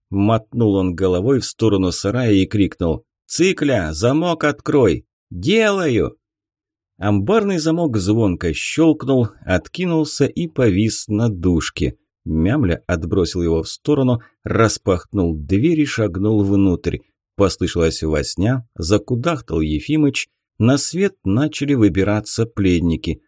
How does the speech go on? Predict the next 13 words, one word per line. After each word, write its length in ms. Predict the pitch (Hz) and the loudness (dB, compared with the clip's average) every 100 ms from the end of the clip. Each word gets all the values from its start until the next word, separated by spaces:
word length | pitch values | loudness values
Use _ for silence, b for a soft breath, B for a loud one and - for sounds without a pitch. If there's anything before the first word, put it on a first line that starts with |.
| _ _ | _ _
У 120 | 92 | 0
монгола 520 | 87 80 78 131 143 | 2 0 -2 0 0
на 140 | 80 80 | 0 -2
душе 340 | 80 78 147 | -4 -2 -4
стало 460 | 135 - 113 113 113 | -4 -4 -4 -2 0
легче. 760 | 90 95 101 80 - - - - | 0 2 2 0 -4 -12 -12 -6
Одну 540 | 78 78 78 85 127 | -2 -2 -2 0 0
проблему 640 | 190 - 170 104 92 90 98 | 0 -8 -6 0 0 2 0
решили. 580 | 123 - 92 85 - b b _ _ _ _ _ _ _ - | -2 -2 0 2 0 b b _ _ _ _ _ _ _ -4
«Ты 180 | 78 78 | -2 2
какими 480 | 90 - 117 104 | 0 2 2 2
судьбами 800 | 80 - 85 85 82 127 104 80 | 2 0 0 0 0 0 2 0
здесь?» 680 | 78 80 82 98 67 - | 0 -4 0 0 0 -4